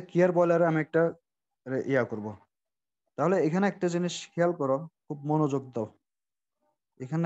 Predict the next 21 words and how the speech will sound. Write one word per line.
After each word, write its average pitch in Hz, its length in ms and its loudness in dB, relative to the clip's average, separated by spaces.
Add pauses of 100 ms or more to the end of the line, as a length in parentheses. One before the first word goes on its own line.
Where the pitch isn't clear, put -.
একটা 160 260 -8
জিনিস 160 240 -4 (160)
মনোযোগ 127 280 0 (100)
দিতে 127 180 -6
হবে, 151 200 -4
এখানে 143 160 -4 (100)
রেসিপিটা 139 380 -8
তোমাদের 139 260 -2
বুঝতে - 220 -10
হবে 123 180 -8
কিছু 117 180 -14
কিছু 123 140 -8 (100)
জিনিস। 120 240 -6 (1040)
এখানে 196 280 2
দেখো 170 160 2 (140)
caustic 175 460 -4
soda 180 240 2
আমি 160 140 0
ইউজ 139 140 -4 (100)
করব, 123 140 -6 (640)
ঠিক 151 100 -6